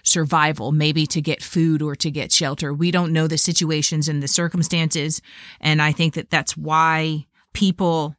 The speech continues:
need to be forgiven, because we don't know. Some people need to forgive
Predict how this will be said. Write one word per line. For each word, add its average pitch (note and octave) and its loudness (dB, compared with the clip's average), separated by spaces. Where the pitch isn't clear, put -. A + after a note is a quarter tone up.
need E3 2
to E3 0
be D3+ 0
forgiven, C#3+ -2
because D3+ -2
we D3 -2
don't D3+ 0
know. C3+ -4
Some F3 2
people E3 0
need D#3 2
to D#3 2
forgive D#3+ 0